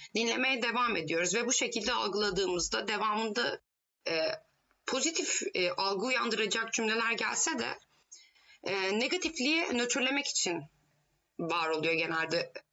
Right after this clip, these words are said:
o taraf ve onun çabasını veriyor anlatan kişi. Direkt nötr olarak bakamıyoruz çünkü ters bir algı var or-, yani ortada ve geriye kalan bütün cümleler bunu yıkmanın uğraşını veriyor.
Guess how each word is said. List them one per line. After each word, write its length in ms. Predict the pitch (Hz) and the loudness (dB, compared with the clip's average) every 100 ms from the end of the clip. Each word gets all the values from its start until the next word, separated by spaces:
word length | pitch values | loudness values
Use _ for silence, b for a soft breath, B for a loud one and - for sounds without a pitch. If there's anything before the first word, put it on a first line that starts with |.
| - | -6
o 120 | 185 | -2
taraf 360 | 190 185 - - - B B B B B 220 | -2 -2 -4 -6 -12 B B B B B -2
ve 220 | 294 370 | 0 0
onun 240 | 302 339 | 2 2
çabasını 480 | 349 262 196 - 247 | 0 0 2 2 2
veriyor 260 | 190 165 165 | 2 2 0
anlatan 460 | 160 160 170 165 - - - | 0 -2 -4 -4 -6 -6 -2
kişi. 300 | - - - 440 - B B | 0 0 0 -6 -12 B B
Direkt 200 | - 359 | -2 0
nötr 240 | 359 320 330 | 0 0 0
olarak 440 | 311 269 311 320 | 2 2 0 -2
bakamıyoruz 500 | 254 302 262 175 165 | -2 0 0 2 2
çünkü 320 | - 294 330 | 2 2 0
ters 340 | 320 311 320 - | 0 0 0 0
bir 60 | |
algı 240 | 202 202 190 | 0 0 0
var 120 | 175 | 0
or-, 300 | 160 156 147 - _ - | 0 0 -2 -8 _ -4
yani 100 | 170 | 0
ortada 460 | - 254 - 247 - 311 | 0 0 -2 -2 0 0
ve 60 | |
geriye 340 | 240 262 294 320 | 0 2 2 0
kalan 300 | 311 285 269 | 2 0 0
bütün 220 | - 339 | 0 0
cümleler 440 | 302 220 208 254 | 2 0 0 -2
bunu 120 | 226 269 | 0 0
yıkmanın 340 | 254 226 254 | 0 0 0
uğraşını 500 | 247 214 214 240 240 | 2 2 2 2 2
veriyor. 360 | 180 160 143 | 0 0 -2